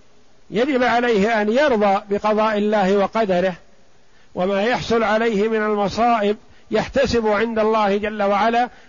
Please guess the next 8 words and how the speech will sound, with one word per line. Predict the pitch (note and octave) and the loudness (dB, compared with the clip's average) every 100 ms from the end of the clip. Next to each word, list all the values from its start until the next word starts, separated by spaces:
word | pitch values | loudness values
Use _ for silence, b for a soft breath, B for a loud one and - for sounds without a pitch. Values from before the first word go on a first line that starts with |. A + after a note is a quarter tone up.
| - | -2
ولا | A#3 C#4 C4 C4 | 0 2 2 2
يشتكي | A#3 - F#3+ A3 | 0 -4 -2 -2
الله، | G#3 A3 F#3 | 0 0 0
لأن | D3+ G3 G3 | 0 -4 -2
من | G3+ C4+ | -2 0
يشتكي؟ | C#4+ B3 - G3 G3 G#3+ | 0 -2 -2 -2 -2 -4
يشتكي | A3 - A3+ B3 | -4 -4 -4 -2
الله | B3 A#3 | 0 -2